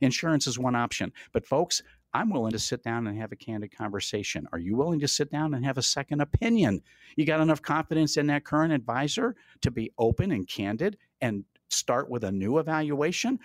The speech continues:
I'm not here to judge what you already done. I wanna see what, what you've got in place and then see if there are ways you can improve on it and outline that for you. That's planning. I'm not here to judge or criticize what you've done, who you've been working with,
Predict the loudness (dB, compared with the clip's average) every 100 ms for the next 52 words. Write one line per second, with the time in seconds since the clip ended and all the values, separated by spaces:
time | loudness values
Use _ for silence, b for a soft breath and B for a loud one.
0 | B -2 0 -2 -2 -4 -4 -4 -2 0
1 | -2 -4 -4 -2 -2 0 0 -4 -2 0
2 | 0 0 b b -2 0 2 2 0 0
3 | 0 0 -2 -6 -6 -4 -6 -2 -2 -2
4 | -4 -4 -4 -2 -4 B B -4 -2 0
5 | 0 -2 -2 -4 -8 b -2 2 2 2
6 | 0 0 -4 0 -2 0 0 2 2 0
7 | -2 -2 -2 0 -2 -2 -2 0 -2 2
8 | 2 2 0 -4 B B -2 0 -2 -4
9 | -2 2 2 2 -4 _ _ _ _ _
10 | -2 0 2 0 2 2 2 -4 -6 0
11 | 2 2 0 -4 -6 -4 -4 -4 -4 -4
12 | -4 -4 -4 -6 -6 -6 -2 0 0 0
13 | 0 0 -2 -2 0 -2 0 -2 0 0
14 | -2